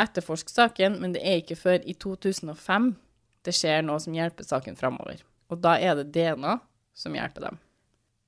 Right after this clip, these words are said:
På det tidspunktet her er det en ny etterforsker i saken, Doug Larrison, som har gått på high school med Michelle,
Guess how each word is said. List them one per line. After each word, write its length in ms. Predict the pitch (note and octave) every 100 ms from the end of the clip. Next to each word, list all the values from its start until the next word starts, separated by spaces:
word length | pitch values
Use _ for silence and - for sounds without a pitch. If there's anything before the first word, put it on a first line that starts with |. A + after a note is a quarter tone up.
| _
På 160 | - A#3+
det 160 | B3 A#3+
tidspunktet 480 | A3+ - E3 E3 F#3
her 220 | F3 G3 G#3 _ _ -
er 100 | G3
det 60 | F3
en 100 | F3
ny 140 | G3+ A3+
etterforsker 480 | A3 E3+ F3 - D3+
i 80 | E3
saken, 460 | D#3+ D3 E3 A3+ C#4+ _ _ _ _
Doug 400 | E3 D#3+ F#3 F#3+
Larrison, 640 | F#3+ F3 C#3+ C#3 F#3 B3 D4
som 320 | - F#3+ F3+ F3+
har 160 | E3+
gått 180 | F3 F#3 -
på 100 | F#3
high 160 | F3 D3
school 300 | - - D#3
med 240 | G3+ C4 G#3
Michelle, 360 | F#3+ A3+ D#4